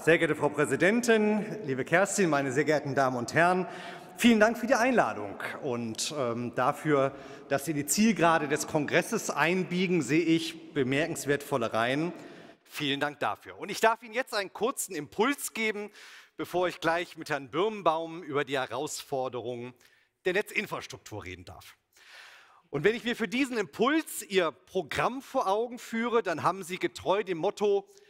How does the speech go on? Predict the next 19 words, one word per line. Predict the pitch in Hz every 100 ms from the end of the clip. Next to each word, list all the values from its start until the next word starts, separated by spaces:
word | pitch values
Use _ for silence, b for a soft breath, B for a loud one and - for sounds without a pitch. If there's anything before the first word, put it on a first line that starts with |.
| B
„Reden | 120 113 135 202 226 220 151
heißt | 147 131 -
treffen“ | - 160 175 - 262 311 _ _ _ _ _ _ _
bereits | 120 147 185 -
in | 160
den | 147
letzten | 147 214 - - 196
beiden | 165 147 131
Tagen | - 127 147 165
über | 165 143
das | 143 -
gesamte | 139 202 240 -
Spektrum | 151 - 127 - - 90 85 _ _ _ _ _
an | 147 135
Themen | - 170 202 196 196 208 _ _ _ _ _
für | - 180
die |
Netzinfrastruktur | 190 196 - 120 110 - 107 - 104
diskutiert. | 90 - 101 - 78 -